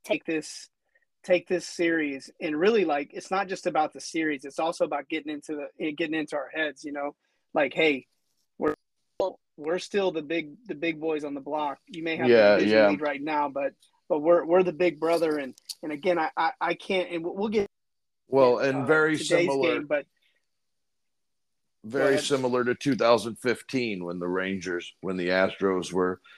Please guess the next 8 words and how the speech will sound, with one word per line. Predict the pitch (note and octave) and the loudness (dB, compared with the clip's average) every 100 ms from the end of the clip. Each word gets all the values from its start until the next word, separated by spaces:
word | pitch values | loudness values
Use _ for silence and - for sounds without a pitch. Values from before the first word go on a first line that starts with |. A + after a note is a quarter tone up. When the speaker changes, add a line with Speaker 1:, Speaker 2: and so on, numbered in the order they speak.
| _ | _
Speaker 2:
leading | F#2 G#2 F#2+ | 2 4 4
that | F#2+ F#2 D#2 | 2 0 0
division | F2+ F#2+ F#2+ G2 F#2 | 0 4 2 0 -2
most | F#2 - F2 | -2 -2 -6
of | |
the | F2 | -6
season, | - G#2 G2 F2+ F#2+ F2+ | -2 2 2 2 0 0
and | F2 F2 E2+ | -2 -4 -6